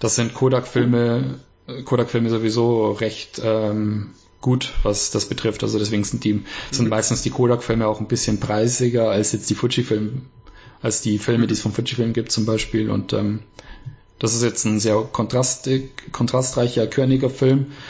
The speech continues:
Speaker 1: Und ja, der hat den, pff, gut, er hat halt, je nachdem, also d-, man sieht halt links oben hat er das,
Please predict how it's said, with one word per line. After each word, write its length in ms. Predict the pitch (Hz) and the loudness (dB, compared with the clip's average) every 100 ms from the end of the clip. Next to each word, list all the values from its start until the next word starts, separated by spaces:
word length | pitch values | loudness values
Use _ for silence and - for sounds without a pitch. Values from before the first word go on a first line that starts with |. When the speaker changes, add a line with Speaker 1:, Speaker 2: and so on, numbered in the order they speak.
| - - - - - - | -14 -14 -14 -16 -16 -4
Speaker 1:
Und 200 | 127 107 | -2 2
ja, 200 | 117 139 | 2 2
der 160 | 117 104 | 0 -4
hat 160 | 117 | -4
den, 880 | 113 110 107 104 104 101 98 98 98 | -2 0 0 2 2 4 4 2 0
pff, 320 | - - - - 131 - | -4 -6 -4 -4 -6 0
gut, 240 | 143 139 | 0 2
er 120 | 107 | 0
hat 200 | 110 - | 0 -2
halt, 340 | 113 101 - - - - - - - - - - 508 508 127 - - 185 - - - | -2 -4 -8 -12 -20 -20 -20 -20 -20 -20 -20 -18 -18 -16 -16 -14 -18 -20 -20 -20 -4
je 180 | 127 120 | 0 2
nachdem, 460 | 110 - 120 135 | 0 0 2 4
also 240 | 120 110 101 | 2 0 -6
d-, 160 | - - 120 120 - | -8 -14 -12 -8 -2
man 160 | 117 | 0
sieht 160 | 101 117 | 0 0
halt 140 | 113 | 0
links 260 | 113 117 - | 2 0 0
oben 260 | 120 131 | 0 0
hat 100 | 117 | 0
er 100 | 113 | 0
das, 460 | 110 107 - - - | 0 0 -2 -4 -10